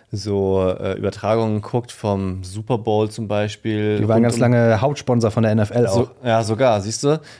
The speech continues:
Speaker 1: Ähm, oder bei N-B-A-Spielen, meine ich, in dem Zusammenhang hätte ich's auch schon mal gesehen, wenn man so Originalübertragungen, ähm, macht. Wir haben auch mal für einen Super Bowl so ein
Speaker 2: Ja,
Speaker 1: Snack-Stadium
Speaker 2: stimmt.
Speaker 1: gekauft und so eine Party veranstaltet, waren in so einem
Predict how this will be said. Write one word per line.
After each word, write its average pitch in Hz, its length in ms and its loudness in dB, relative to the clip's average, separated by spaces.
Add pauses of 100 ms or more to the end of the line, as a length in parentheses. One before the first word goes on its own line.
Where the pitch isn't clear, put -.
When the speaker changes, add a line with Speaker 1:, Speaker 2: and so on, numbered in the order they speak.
Speaker 1:
Ähm, 107 340 2
oder 98 500 2
bei 95 640 2
N-B-A-Spielen, 123 920 -2
meine 113 220 -2
ich, 120 100 -10
in 117 60 -8
dem 113 140 -4
Zusammenhang 110 520 -4
hätte 107 120 -8
ich's 104 80 -10
auch 131 160 -4
schon 139 160 -6
mal 127 100 -2
gesehen, 120 320 -2
wenn 113 80 -4
man 110 140 -2
so 104 140 -4
Originalübertragungen, 113 1160 -2 (440)
ähm, 107 400 -2
macht. 113 240 -4
Wir 104 100 -6
haben 110 100 -6
auch - 220 -4
mal 123 380 0 (220)
für - 260 -6
einen 104 140 0
Super 120 320 -4
Bowl 107 320 2
so 104 140 -2
ein 101 100 -2
Speaker 2:
Ja, 175 200 4
Speaker 1:
Snack-Stadium 120 840 2
Speaker 2:
stimmt. 98 60 -2
Speaker 1:
gekauft 113 480 0
und 120 80 -2
so 107 120 0
eine 107 120 2
Party 113 540 2
veranstaltet, 117 680 0
waren 110 180 0
in 107 100 -2
so 107 140 0
einem 107 240 2